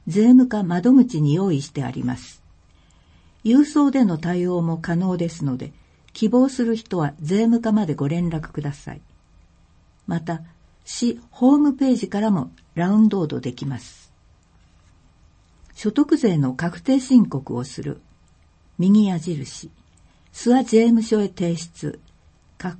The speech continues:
こ、e-tax、郵送、持参。次に記載されている諏訪税務署からのお知らせを参照。諏訪税務署からのお知らせ。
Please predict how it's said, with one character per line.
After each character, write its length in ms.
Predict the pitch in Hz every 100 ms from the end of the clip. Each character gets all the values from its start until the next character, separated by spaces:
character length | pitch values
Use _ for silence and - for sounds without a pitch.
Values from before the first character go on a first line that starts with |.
| -
こ、 180 | - - _ _ -
e-tax、 840 | 214 233 214 190 _ - - 113 - _ -
郵 240 | 160 208
送、 380 | 208 180 165 165 - _ _ -
持 160 | 139
参。 360 | 147 160 156 - _ _ _ _ _ _ _ _ _ _ _ _ _ _ -
次 280 | 240 285
に 180 | 302 175
記 100 | -
載 240 | - 202 208
さ 160 | 196
れ 100 | 185
て 120 | 180
い 120 | 175 160
る 220 | 151 - _ _
諏 220 | - 226
訪 120 | 247
税 140 | 185 196
務 200 | 233 247
署 160 | 254 254
か 120 | 233
ら 120 | 208
の 200 | 139 - -
お 80 |
知 140 | 170 220
ら 120 | 202
せ 140 | -
を 100 | 220 226
参 280 | - 151
照。 320 | 151 - 143 - _ _ _ _ _ _ _ _ _ _ _ _ _ _ _ _ _
諏 360 | - 233 226 233
訪 40 |
税 160 | 151 233
務 180 | 254 262
署 180 | 277 262
か 100 | 220
ら 140 | 190
の 160 | 127 113
お 80 | 147
知 160 | -
ら 100 | 139
せ。 280 | 123 - 123